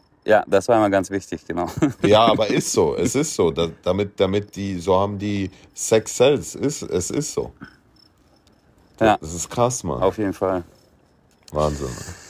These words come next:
Speaker 1: Ja, also sagst du, ohne Wikipedia wür-, würde man in Russland das gar nicht merken eigentlich und in Deutschland würde man erstmal kurz aufgeschmissen werden. <laughs>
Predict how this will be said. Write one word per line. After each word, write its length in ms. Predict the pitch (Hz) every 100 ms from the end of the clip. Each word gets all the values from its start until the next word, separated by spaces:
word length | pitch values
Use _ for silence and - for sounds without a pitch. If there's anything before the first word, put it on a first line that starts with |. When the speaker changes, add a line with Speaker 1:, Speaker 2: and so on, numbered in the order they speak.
| - - - - _ _ _ _ - - -
Speaker 1:
Ja, 300 | 113 101 117 - - - _ -
also 280 | - 101 113
sagst 260 | 113 113 -
du, 160 | 117 107 - - - -
ohne 200 | - 110
Wikipedia 480 | 104 - - 107 101
wür-, 300 | 101 104 -
würde 140 | 110 98
man 160 | 95
in 100 | 95
Russland 320 | 95 98 101 - _ _ _ _ _ _ 104
das 180 | 98
gar 160 | 107 95
nicht 140 | 87
merken 200 | 101 98
eigentlich 320 | 92 104 110 104
und 100 | 90
in 100 | 90
Deutschland 320 | 95 90 87
würde 140 | 90 90
man 100 | 85
erstmal 240 | 87 82
kurz 160 | 85 -
aufgeschmissen 540 | - - - - -
werden. 220 | - - - - - _
<laughs> 100 | -